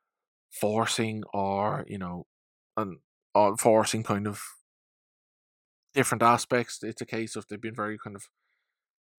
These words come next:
you know, laissez-faire almost to an extent of with players where they're based, where they're from, and they've been kind of very, kind of, they'd be very, very aggressive in picking off players from other local clubs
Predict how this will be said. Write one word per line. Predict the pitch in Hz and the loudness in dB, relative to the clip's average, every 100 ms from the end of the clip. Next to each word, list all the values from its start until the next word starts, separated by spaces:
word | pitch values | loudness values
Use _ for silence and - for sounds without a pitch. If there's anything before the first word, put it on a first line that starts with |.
| _ _ | _ _
you | - | -8
know, | 104 | 2
laissez-faire | 110 117 - 107 - 113 123 | 6 6 4 0 4 8 10
almost | 123 139 135 135 127 | 10 8 10 8 6
to | - | 4
an | 123 | 2
extent | - - 127 127 | 0 0 0 2
of | 131 | 0
with | 123 127 - | 2 0 4
players | 135 127 131 123 | 6 6 6 4
where | |
they're | 123 123 | 2 2
based, | - 117 127 | 0 0 0
where | - | 2
they're | 120 113 | 2 2
from, | - 123 120 | 4 4 2
and | 110 110 | -2 -8
they've | - 110 | -10 -8
been | 117 | -8
kind | - 120 113 | -8 -6 -6
of | 107 | -6
very, | 117 113 110 110 - | -2 0 0 -4 -10
kind | 110 101 | -12 -10
of, | 98 - _ _ _ _ _ _ _ _ | -12 -16 _ _ _ _ _ _ _ _
they'd | - | -8
be | 113 | 0
very, | 117 117 | 4 6
very | 113 110 | 6 6
aggressive | 107 120 127 - 127 | 6 6 6 2 -4
in | |
picking | 104 123 117 113 | -6 -6 -2 0
off | 110 - | 0 0
players | - 110 110 | 2 2 2
from | - 117 101 95 92 _ _ _ _ - | 0 0 0 0 -8 _ _ _ _ -2
other | 120 120 | 2 4
local | 120 117 127 | 2 -2 -6
clubs | - 120 123 - - - | 0 0 0 -4 -16 -18